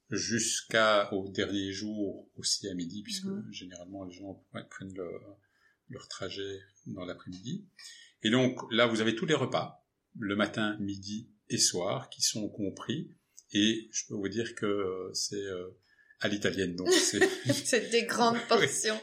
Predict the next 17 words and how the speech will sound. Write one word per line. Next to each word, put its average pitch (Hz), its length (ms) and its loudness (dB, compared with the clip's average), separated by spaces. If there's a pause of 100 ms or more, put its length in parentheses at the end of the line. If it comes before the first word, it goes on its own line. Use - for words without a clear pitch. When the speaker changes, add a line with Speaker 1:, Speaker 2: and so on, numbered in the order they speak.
Speaker 1:
c'est 120 220 -4
des, 202 180 0
Speaker 2:
C'est 202 100 4
la 180 120 6
Speaker 1:
c'est, 165 60 2
Speaker 2:
mama. 170 600 6
Speaker 1:
on 104 40 0
man-, - 340 0
on - 60 4
mange 101 360 2
bien 110 360 2
Speaker 2:
<laughs> 104 40 0
Speaker 1:
et, 95 200 0
euh, 90 120 -2 (720)
et 104 60 2
c'est - 180 4
bien. 135 400 0